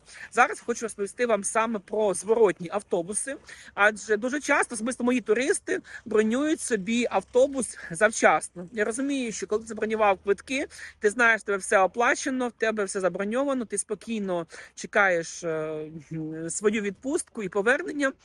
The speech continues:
але бронювати саме зворотні квитки на автобус з Кишинева до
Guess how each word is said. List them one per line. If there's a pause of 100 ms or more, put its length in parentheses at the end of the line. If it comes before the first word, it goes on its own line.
(360)
але
бронювати
саме
зворотні
квитки
на
автобус
з
Кишинева
до